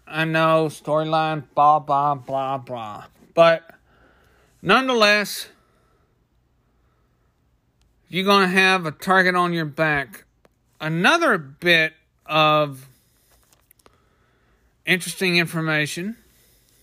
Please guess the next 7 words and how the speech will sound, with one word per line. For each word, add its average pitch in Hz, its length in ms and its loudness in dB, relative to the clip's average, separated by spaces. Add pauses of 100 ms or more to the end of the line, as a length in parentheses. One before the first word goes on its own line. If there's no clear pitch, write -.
(260)
regarding 165 720 0
Saturday's 175 600 0
Rumble 160 460 -4
was 165 340 -4
the 170 100 -6
fact 170 440 -2
that 156 260 -2